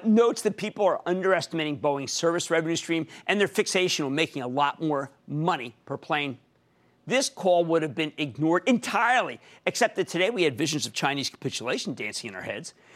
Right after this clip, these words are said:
You know the drill. If Boeing goes higher, then you buy the usual Chinese-oriented names. Honeywell, United Technologies, Caterpillar, Emerson. Since last week, we've also been fearful that Apple would get caught up in the trade war. You get a truce, it lowers the chance of an Apple boycott.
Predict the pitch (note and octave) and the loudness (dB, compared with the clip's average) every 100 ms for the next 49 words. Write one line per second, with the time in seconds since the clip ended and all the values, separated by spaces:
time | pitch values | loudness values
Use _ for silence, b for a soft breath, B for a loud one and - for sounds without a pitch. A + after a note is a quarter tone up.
0 | B - E4+ G4 F#3 A#2 G#2+ F#2+ _ - | B -6 2 2 2 -4 -12 -14 _ -6
1 | E3 - F3+ F#3+ G3+ G3 G3+ A3+ G3+ - | -4 0 0 2 2 2 2 0 -2 -2
2 | F3 G3 E3+ D#3 D#3+ D#3+ C3+ C3+ - C3+ | 0 2 2 0 0 -4 -4 -6 -2 -2
3 | D3 C#3 D3+ B2 A#2+ A2 A2 D#3+ C3+ - | -2 -2 -2 -2 -4 -6 -6 -4 -4 -8
4 | B - F#3 B2 - E3+ G3 E3+ D3+ D#3+ | B -2 -2 -2 -6 0 0 0 0 0
5 | C3 - - F#3 A2 - - C4+ G#3 G#2+ | 0 -2 -2 -2 -4 -4 0 0 0 -6
6 | B B B - D4 C4 A#3 A3 - F3 | B B B -4 -4 0 2 2 -2 -4
7 | E3 C3 C#3+ - G3 D3+ C3+ - G3 A#3+ | -4 -2 -2 -2 -4 -4 -8 -6 -6 -4
8 | C#3+ C3+ - C#3+ G3+ - C#3+ A#2 A2 A2+ | -6 -6 -4 -2 -2 -4 -8 -8 -8 -12
9 | - A#2+ A2+ A#2+ A2 - F3+ C3+ - b | -4 -4 -4 -8 -6 -2 0 -2 -12 b
10 | b b - D3 D3 - B3 F3+ - D3 | b b -2 0 0 -2 -2 -2 -4 -2
11 | D3 C#3 B2+ - D3 B2 A2 A#2 A2+ - | 0 0 -4 -4 -4 -4 -4 -4 -4 -6
12 | G2+ B2 F#3 - A2+ | -10 -8 -6 -4 -4